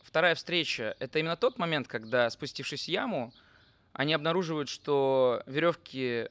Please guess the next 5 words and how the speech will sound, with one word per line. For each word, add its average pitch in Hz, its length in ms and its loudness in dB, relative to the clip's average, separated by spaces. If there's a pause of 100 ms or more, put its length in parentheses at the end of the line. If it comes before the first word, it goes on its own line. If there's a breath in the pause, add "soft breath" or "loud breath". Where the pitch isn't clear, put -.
больше 143 280 -4
нет, 196 240 -4 (480)
и 127 640 -2
придётся 147 380 -2
адаптироваться 139 640 -4